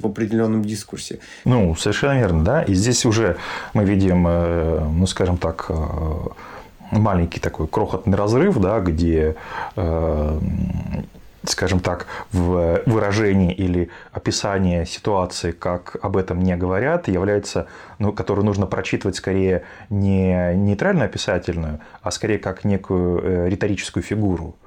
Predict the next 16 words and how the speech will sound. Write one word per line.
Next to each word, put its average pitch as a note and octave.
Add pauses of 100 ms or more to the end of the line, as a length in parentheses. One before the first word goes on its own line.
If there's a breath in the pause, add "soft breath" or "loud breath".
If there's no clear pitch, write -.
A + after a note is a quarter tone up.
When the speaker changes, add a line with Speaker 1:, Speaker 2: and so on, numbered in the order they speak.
(260 soft breath)
Speaker 2:
Да, A2
это F#2+
такой F#2
вот F2
прием, B2+
который F2
должен F#2+
нас E2
заставить F#2+
з-, D2+ (300 loud breath)
закатить F#2+
глаза F#2
и G2
сделать F2+
«ах». - (540 loud breath)
Поэтому F#2